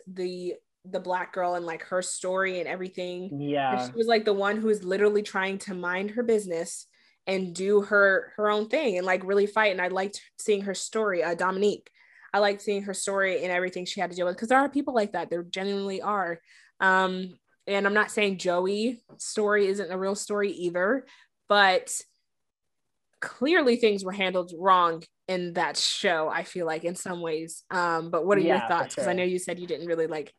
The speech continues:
Speaker 1: hate it fully. And I don't, I, I don't, like, hate it, hate it, but it's just, it wasn't, I don't know.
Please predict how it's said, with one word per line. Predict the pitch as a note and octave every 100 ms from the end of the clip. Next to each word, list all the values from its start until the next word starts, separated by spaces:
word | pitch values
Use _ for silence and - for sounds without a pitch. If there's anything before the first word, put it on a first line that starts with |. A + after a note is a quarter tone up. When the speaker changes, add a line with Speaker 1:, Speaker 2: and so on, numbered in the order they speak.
| _
Speaker 1:
hate | - G3+ F#3
it | E3 - -
fully. | - F3 D#3 D#3 _ _ _ _ -
And | C4+
I |
don't, | G#4 D4
I, | B3
I | D#4+ C#4+
don't, | E4+ C4
like, | A#3+ A3
hate | - G#3+ B3
it, | G3
hate | - F3 E3+
it, | C#3+
but | F#3+ F3
it's | F#3 -
just, | G3 - F#3
it |
wasn't, | F#3 F3+ F3 -
I | E3+
don't | D3+
know. | B2+